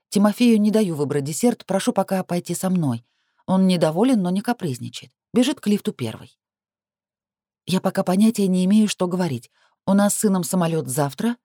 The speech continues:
Макар уезжает сегодня. «Может, вернемся вместе?» — говорю ему. «Посмотри билеты, если они есть, мы с тобой полетим».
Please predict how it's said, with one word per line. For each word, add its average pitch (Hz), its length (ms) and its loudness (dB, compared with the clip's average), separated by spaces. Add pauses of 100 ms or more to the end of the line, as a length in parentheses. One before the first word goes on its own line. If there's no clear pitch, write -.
(160)
Макар 202 340 2
уезжает 175 440 -2
сегодня. 127 440 -12 (1500)
«Может, 226 340 4
вернемся 226 460 4
вместе?» — 240 420 2 (560)
говорю 143 320 0
ему. 120 280 -6 (800)
«Посмотри 262 380 2
билеты, 180 360 0
если 165 240 -2
они 208 180 4
есть, 254 240 2
мы 175 80 -2
с 147 60 -6
тобой 185 220 0
полетим». 175 440 -6